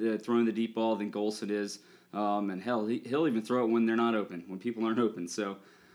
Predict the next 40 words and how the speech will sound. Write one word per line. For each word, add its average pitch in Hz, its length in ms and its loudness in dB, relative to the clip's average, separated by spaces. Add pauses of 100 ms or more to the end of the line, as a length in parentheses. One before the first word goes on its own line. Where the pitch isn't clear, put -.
(160)
um, 113 560 2 (320)
again, 120 380 0 (380)
you 127 100 2
know, 120 80 2
our 120 120 2
secondary 117 720 0
really 135 320 0
has 139 180 -2
an 123 80 2
opportunity 113 640 0
to, 98 120 -8
to - 240 -16
step - 360 -4
up. 104 280 -4 (180)
The 117 80 -8
first 156 260 2
thing 147 180 0
we 135 100 2
need 127 180 4
to 117 80 2
do 113 240 2
is 98 180 -4 (300)
really 151 280 6
get 131 180 2
a 117 160 4
push 113 420 0
from 110 160 -2
the 101 60 -4
front 107 280 -4
four. 98 300 -4
We 95 140 -6
didn't 113 260 0
see 117 160 -4
that 107 200 -2
in 104 140 -2
the 101 120 -2
N 98 100 -4
C 98 140 -10
State 98 340 -6
game. 98 280 -6